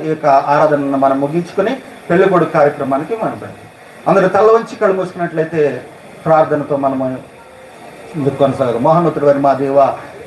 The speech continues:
కృపగల మా తండ్రి, నాయన యొక్క ప్రత్యేక కార్యక్రమం ప్రభా, హనక్ బాబు యొక్క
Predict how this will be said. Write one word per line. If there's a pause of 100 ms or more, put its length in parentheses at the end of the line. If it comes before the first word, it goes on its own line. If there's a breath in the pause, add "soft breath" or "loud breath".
కృపగల
మా
తండ్రి,
నాయన
యొక్క
ప్రత్యేక
కార్యక్రమం
ప్రభా,
హనక్
బాబు
యొక్క